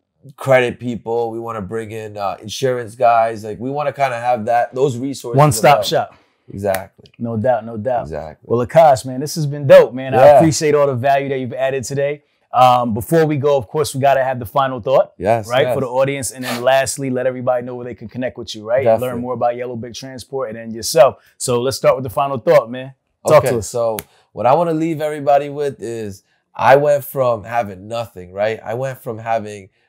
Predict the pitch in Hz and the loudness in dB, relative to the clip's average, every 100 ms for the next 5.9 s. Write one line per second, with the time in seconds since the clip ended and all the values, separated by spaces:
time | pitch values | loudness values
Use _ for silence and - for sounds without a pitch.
0 | _ 104 113 147 156 139 131 120 117 117 | _ -6 0 2 4 4 4 0 -10 -8
1 | 123 110 113 113 101 - 107 98 90 _ | -6 -6 -8 -8 -18 -10 -6 -6 -10 _
2 | _ _ - 113 110 107 - 107 107 113 | _ _ -4 2 2 0 -8 -12 -10 -2
3 | 127 135 - 143 127 - 127 107 101 104 | 0 -2 -6 -2 -2 -2 -6 -4 -4 -2
4 | 117 117 113 110 104 117 113 101 104 104 | -2 -2 -4 -10 -10 -8 -8 -8 -10 -6
5 | 107 120 123 104 101 117 107 107 98 | -4 -4 -8 -16 -6 -6 -4 -10 -16